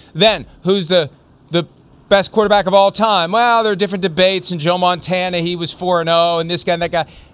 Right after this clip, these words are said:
Then, uh, Tom Brady makes it pretty clear he's the guy. Greatest of all time at any position. Ah, that debate is becoming resolved in Brady's favor. And the, the new debate that kind of trickled in last year,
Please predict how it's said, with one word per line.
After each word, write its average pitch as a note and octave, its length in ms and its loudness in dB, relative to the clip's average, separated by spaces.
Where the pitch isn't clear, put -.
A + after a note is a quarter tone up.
Then, F3+ 520 0
uh, F#3+ 160 0
Tom F#3+ 260 2
Brady F#3+ 220 0
makes F3+ 240 -2
it D#3+ 80 -10
pretty F3 180 -2
clear E3 420 -2
he's F#3+ 220 0
the F3 40 -2
guy. E3 160 2
Greatest A3+ 340 2
of G#3 80 -4
all A3 180 4
time A3 300 0
at A3 80 -2
any A3+ 160 -4
position. G#3 560 -2
Ah, G#3 200 0
that G#3+ 300 2
debate F#3 500 0
is F3 380 -2
becoming F#3+ 440 -2
resolved E3+ 400 2
in E3 100 -2
Brady's E3 400 -2
favor. A3 380 0
And F#3+ 260 -2
the, G3 240 2
the G3 120 2
new A#3 360 0
debate G3+ 560 -2
that F3+ 160 -10
kind G3 260 -2
of D#3+ 100 -8
trickled A3+ 480 -2
in G3+ 260 -2
last E3+ 520 0
year, D3 440 -2